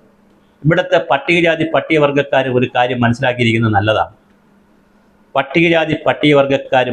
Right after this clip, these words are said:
മാത്രമല്ല അവരുടെ ഉന്നമനത്തിന് വേണ്ടി പ്രവർത്തിച്ചത്. അംബേദ്കറും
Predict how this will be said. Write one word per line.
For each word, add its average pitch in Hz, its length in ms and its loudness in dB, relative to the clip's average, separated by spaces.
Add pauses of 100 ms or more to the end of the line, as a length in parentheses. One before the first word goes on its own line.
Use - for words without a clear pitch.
(160)
മാത്രമല്ല 123 840 0 (920)
അവരുടെ 120 420 2
ഉന്നമനത്തിന് 120 500 2
വേണ്ടി 110 180 0
പ്രവർത്തിച്ചത്. 107 520 -2 (1600)
അംബേദ്കറും 139 600 0